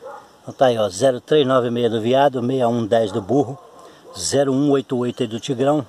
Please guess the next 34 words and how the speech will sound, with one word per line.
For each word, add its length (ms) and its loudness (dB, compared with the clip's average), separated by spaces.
zero 400 0
um 140 0
quatro 300 0
sete 400 -2
do 80 0
elefante 500 -2
e 80 0
zero 440 0
novecentos 480 -4
e 80 -4
quinze 400 -2
da 120 -6
borboleta. 560 0
Então 180 -4
aí, 260 0
tá 120 0
aí 120 4
os 120 0
palpites 420 -2
então, 340 -4
pra 140 -6
P 120 -2
T 160 -2
V, 200 0
P 160 0
T 140 -2
N 120 -2
e 20 -6
coruja. 440 -2
E 180 -4
nós 180 -2
estamos 240 0
aqui, 180 -2
ó, 140 0